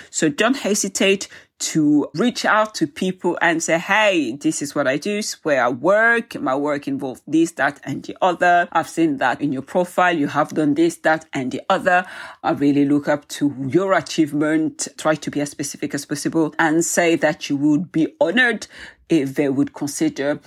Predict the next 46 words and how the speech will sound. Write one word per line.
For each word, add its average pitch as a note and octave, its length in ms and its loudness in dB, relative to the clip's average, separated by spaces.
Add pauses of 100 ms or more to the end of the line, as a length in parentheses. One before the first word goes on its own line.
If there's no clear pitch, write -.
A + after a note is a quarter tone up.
(180)
mentoring D3 540 2
you. B2+ 180 -2 (120)
Another F3+ 320 2
piece F#3+ 260 -2
of F3 100 0
advice F3 400 0
in E3+ 80 0
relation D#3 440 0
to D3+ 100 -8
those G3 260 -2
kind F3+ 360 0
of F3+ 160 -4
requests D3 520 -2 (400)
is - 360 2
to D#3 840 2 (160)
be F3 320 2 (140)
as E3 180 -2
precise E3+ 420 -2
as C#3+ 160 -2
you D#3+ 60 -2
can B3 320 0
in G3 60 0
relation F#3+ 380 -2
to G3+ 120 -6
your G3 100 0
demand. G3 640 2 (360)
I D#3+ 80 2
know E3 120 4
in D#3+ 160 4
a D3+ 60 -2
first F3 360 -2
introductory D#3 640 -4
email, D#3+ 280 2
you D3 140 2
don't E3 100 2
want D#3 180 -2
to D3+ 100 -2
overwhelm G3+ 520 2
people D3+ 460 -2
by C3+ 160 -2
giving D3 320 -4
too - 180 -4
much F#3 200 0
information C#3+ 500 -4
and D3 160 2
sending D#3 640 2